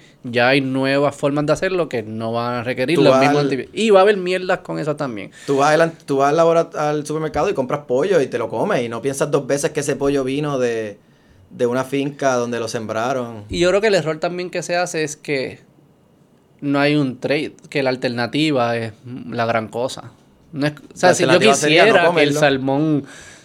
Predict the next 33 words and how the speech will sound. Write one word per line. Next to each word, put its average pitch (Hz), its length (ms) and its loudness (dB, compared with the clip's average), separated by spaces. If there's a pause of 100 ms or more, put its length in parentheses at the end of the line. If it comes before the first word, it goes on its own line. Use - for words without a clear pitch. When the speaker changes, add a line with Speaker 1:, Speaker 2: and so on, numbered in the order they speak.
Speaker 1:
saliera 131 680 4
así, 135 600 2
saliera 123 400 0
del, 120 380 -4
del 107 160 -8
cielo 143 720 0
y 135 100 0
te 127 100 -2
lo 117 100 -2
come 147 300 -2
y - 20 -4
no 127 100 -6
tenga 135 200 -6
antibiótico, 131 540 -6
nada. 160 180 -4
No, 135 140 -4
pero 143 120 2
la 131 40 2
alternativa 135 640 -2
es 143 280 -4 (120)
o 127 140 -8
que 120 120 -4
no 117 60 -8
haya 131 140 -2
salmón 151 580 -6 (640)
y - 160 -14
te, 113 120 -6
y 101 460 -10
no 101 140 -8
haya 117 140 -2
acceso 131 320 -4
a - 60 -4
comida, 175 520 -4